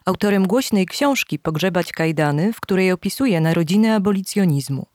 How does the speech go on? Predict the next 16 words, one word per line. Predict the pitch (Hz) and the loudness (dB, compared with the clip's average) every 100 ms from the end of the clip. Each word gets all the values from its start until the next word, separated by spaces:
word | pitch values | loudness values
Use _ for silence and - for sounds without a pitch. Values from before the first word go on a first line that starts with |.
| _ - _ _ _ - | _ -20 _ _ _ -2
Często | 330 311 - 131 143 | 0 0 -2 -4 -2
pisze | 208 - 208 | -4 0 2
również | 202 202 - | 2 2 2
o | 208 233 | 2 2
Afryce, | 214 156 - 139 131 | 0 -4 -4 -4 -6
która | - 175 175 | -4 0 2
jawi | 170 190 208 | 2 2 0
się | 208 175 | -2 0
u | |
niego | 185 196 202 | 2 2 2
jako | 190 180 165 | 0 -2 -2
wielki | 214 220 196 | -2 -2 -2
wyrzut | 180 170 175 | -2 -2 -4
sumienia | - 175 185 220 220 | -4 2 4 4 2
zachodniego | 196 156 151 160 165 | 0 -2 0 0 0
świata. | 165 - 139 131 143 | -2 -2 -4 -4 -8